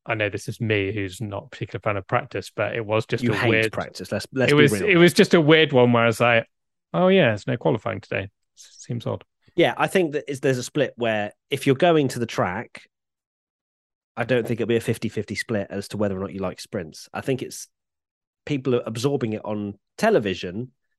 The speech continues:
Speaker 2: It seems to be a different level of, uh, entertainment in that sense. I don't know why. I can't put my finger on why it's different between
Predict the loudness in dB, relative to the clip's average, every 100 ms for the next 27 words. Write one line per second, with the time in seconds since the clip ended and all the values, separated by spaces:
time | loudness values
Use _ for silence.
0 | _ _ _ -8 -6 0 2 2 2 2
1 | 2 2 -2 0 -6 -4 -2 -2 -2 -6
2 | -8 -10 -8 -8 -10 -18 -20 -12 -8 -6
3 | -6 -4 -4 -6 -8 -4 -2 -2 -8 -10
4 | -10 -10 -10 -12 -10 -8 -6 -4 -2 -2
5 | -2 -2 -4 -2 -4 -4 -8 -6 -4 -4
6 | -4 -4 -2 2 2 2 -2 -6 -8 -8
7 | -8 -12 -6 -4 -6